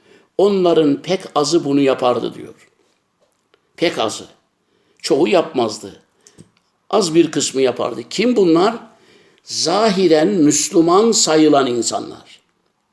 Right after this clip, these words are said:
Yani münafıklar. Sorsanız Müslüman olduğunu söylüyor. Kelime-i şehadet getiriyor. Kelime-i tevhid getiriyor.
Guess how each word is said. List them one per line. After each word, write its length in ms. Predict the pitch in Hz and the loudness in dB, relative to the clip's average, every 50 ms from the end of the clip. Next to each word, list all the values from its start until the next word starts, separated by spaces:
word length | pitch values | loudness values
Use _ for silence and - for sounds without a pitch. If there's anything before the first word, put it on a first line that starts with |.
| _ _ _ _ _ _ _ _ _ _ _ _ _ _ | _ _ _ _ _ _ _ _ _ _ _ _ _ _
Yani 320 | 139 165 175 165 160 175 | 0 2 4 4 6 6
münafıklar. 640 | 160 151 147 156 151 - - - 120 - 120 117 104 - - _ _ _ _ _ _ _ _ _ _ _ _ _ _ _ _ _ _ _ _ _ _ _ _ _ _ - - - - - - - - - | 6 6 4 4 4 2 0 -4 -6 -8 -10 -10 -10 -14 -20 _ _ _ _ _ _ _ _ _ _ _ _ _ _ _ _ _ _ _ _ _ _ _ _ _ _ -14 -10 -6 -6 -4 -4 -4 -2 2
Sorsanız 560 | - 220 220 190 - 170 160 160 190 202 180 | 4 4 4 4 2 0 0 2 0 2 2
Müslüman 460 | 165 180 175 - - 175 175 180 175 | 0 0 0 0 2 2 4 4 4
olduğunu 360 | 175 165 156 156 165 156 147 | 4 4 2 2 2 2 0
söylüyor. 540 | 135 - - 120 110 110 104 110 104 101 - | -2 -2 -4 -4 -4 -4 -6 -8 -10 -10 -8
Kelime-i 400 | - 135 139 151 160 156 160 165 | -6 -2 0 2 2 2 2 2
şehadet 440 | 156 - 143 143 - 151 151 147 - | 2 0 0 0 0 0 -2 -4 -4
getiriyor. 560 | - 117 113 - 117 - 101 - - - - | -6 -8 -6 -8 -10 -10 -10 -12 -12 -12 -12
Kelime-i 460 | - - 117 127 143 147 143 147 147 | -8 -8 -6 -4 -2 -2 -2 -2 -4
tevhid 320 | 143 - 127 120 117 - - | -4 -4 -4 -4 -4 -8 -12
getiriyor. 580 | - - 123 117 - 104 - - - - - | -10 -10 -10 -8 -8 -12 -12 -10 -12 -14 -14